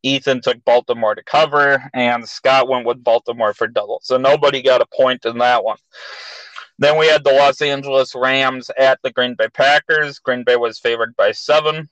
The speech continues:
Green Bay won twenty-four to twelve. Noah had the Rams to cover. Colton had the Packers to cover. I had the Packers to cover. Ethan had the Rams to cover. Scott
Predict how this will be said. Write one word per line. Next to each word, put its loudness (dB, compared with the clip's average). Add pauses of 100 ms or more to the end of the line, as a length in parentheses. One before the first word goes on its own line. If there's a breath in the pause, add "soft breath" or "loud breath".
(320)
Green -2
Bay 2
won 0
twenty-four -2
to -10
twelve. 0 (680)
Noah 4
had 0
the 0
Rams -2
to -6
cover. 0 (480 loud breath)
Colton 2
had 0
the -2
Packers -2
to -6
cover. 0 (560 loud breath)
I 4
had 2
the -2
Packers -2
to -12
cover. 0 (500)
Ethan 0
had -2
the 0
Rams -4
to -18
cover. 0
Scott 0